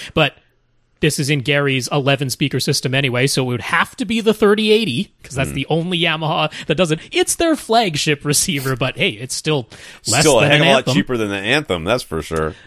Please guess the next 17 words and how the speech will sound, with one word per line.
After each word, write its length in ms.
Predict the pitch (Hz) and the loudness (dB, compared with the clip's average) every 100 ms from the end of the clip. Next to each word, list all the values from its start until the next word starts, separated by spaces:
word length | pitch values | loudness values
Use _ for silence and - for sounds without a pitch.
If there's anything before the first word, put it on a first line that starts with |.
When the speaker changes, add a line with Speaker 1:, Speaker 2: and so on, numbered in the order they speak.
| - - - | -20 -20 -2
Speaker 1:
That's 360 | 220 240 - | 4 4 4
right. 200 | 185 175 - | 2 2 2
And 180 | 208 208 | 0 2
in 380 | 233 285 311 180 | 0 2 -2 -2
the 280 | 190 196 | -2 0
manual 500 | 156 165 175 190 175 | 0 0 0 0 -2
speaker 360 | - - 165 151 | -2 -2 -2 -2
settings, 400 | 139 165 160 143 | 0 0 0 0
it 80 | 143 | 0
actually 400 | 151 160 - 180 | 0 -2 -4 -2
has 200 | 139 135 | -2 -2
a 60 | 143 | -6
thing 160 | 135 | -8
called 280 | - 135 120 | -4 -4 -2
the 160 | 139 143 | -6 -8
setting 560 | - - - - 185 190 | -4 -2 -2 -2 -4 -4
pattern, 680 | - - 156 - 135 240 | -4 -2 -4 -4 -6 -8